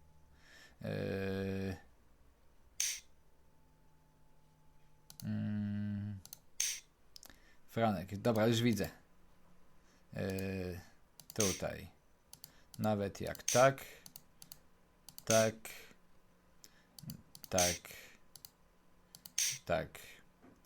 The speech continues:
Hmm. A.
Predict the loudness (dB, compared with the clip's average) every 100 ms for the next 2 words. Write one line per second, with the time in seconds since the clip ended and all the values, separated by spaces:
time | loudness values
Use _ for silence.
0 | -20 _ -20 -20 -20 _ -20 -8 -2 0
1 | 0 0 0 0 -4 -10 -20 _ _ -20
2 | -20 -20 -20 _ -20 -20 -20 _ -20 -20
3 | _ _ _ _ _ _ -20 _ _ _
4 | -20 -20 -20 -20 -20 -20 -2 0 2 -2
5 | -14 -20 -20 -20 -6 2 2